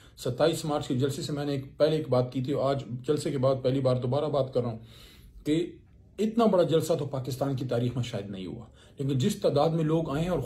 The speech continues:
ख़ुद निकले हैं, अपने पैसे लगाए हैं, कोई मोटरसाइकिल पे, कोई रिक्शे में, उन्होंने एतमाद का इजहार किया है कि अंदर इक़्तिदार के ऐवानों में जितनी भी बोलियां लगें, जितनी भी जोड़ तोड़ हो, जो भी एक दूसरे की ज़मीरों के सौदे करे,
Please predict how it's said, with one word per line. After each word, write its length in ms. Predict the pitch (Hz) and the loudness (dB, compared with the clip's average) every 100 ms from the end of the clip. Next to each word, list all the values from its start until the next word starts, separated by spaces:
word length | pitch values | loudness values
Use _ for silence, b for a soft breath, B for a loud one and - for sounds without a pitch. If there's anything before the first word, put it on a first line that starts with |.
| 107 | -2
ख़ुद 140 | 247 | 0
निकले 280 | 139 123 117 | 0 -2 -2
हैं, 120 | 110 | -4
अपने 240 | 110 - - | -4 -2 -2
पैसे 300 | 143 127 123 | 0 -2 0
लगाए 260 | 113 110 | -2 -2
हैं, 140 | 107 110 | -4 -2
कोई 140 | 180 | -2
मोटरसाइकिल 640 | 151 139 127 123 127 127 | 0 -2 -2 -2 0 0
पे, 140 | 120 - | -4 -6
कोई 220 | - 143 | -6 -2
रिक्शे 300 | 123 123 131 | 0 -2 -4
में, 100 | 113 | -4
उन्होंने 380 | 180 226 233 226 | 0 2 2 0
एतमाद 400 | 220 220 208 214 | 0 0 2 2
का 100 | 214 | 2
इजहार 300 | 185 160 160 | 2 2 0
किया 200 | 151 143 | 0 0
है 80 | 123 | 0
कि 200 | 123 185 190 B B B | 2 2 0 B B B
अंदर 260 | 196 214 220 - | 4 6 6 4
इक़्तिदार 380 | - 170 165 185 | -4 0 0 2
के 120 | - | 0
ऐवानों 340 | 151 156 180 175 | 2 2 0 0
में 100 | 147 | -2
जितनी 280 | 165 196 | -2 0
भी 120 | 190 165 | 0 2
बोलियां 380 | 127 156 165 | 4 4 4
लगें, 320 | 127 120 117 107 | 2 2 0 -2
जितनी 320 | 202 220 208 | -4 0 2
भी 140 | 175 | 2
जोड़ 220 | 143 170 | 2 2
तोड़ 260 | 147 156 156 | 2 0 2
हो, 220 | 139 139 | 2 2
जो 240 | 123 156 220 | 2 4 4
भी 100 | 208 | 2
एक 100 | 147 | -2
दूसरे 260 | 160 170 | -4 -4
की 100 | 160 | -4
ज़मीरों 340 | 151 147 160 165 | -2 0 0 -2
के 80 | 143 | -2
सौदे 280 | 143 147 156 | -2 0 0
करे, 260 | 165 190 | 2 2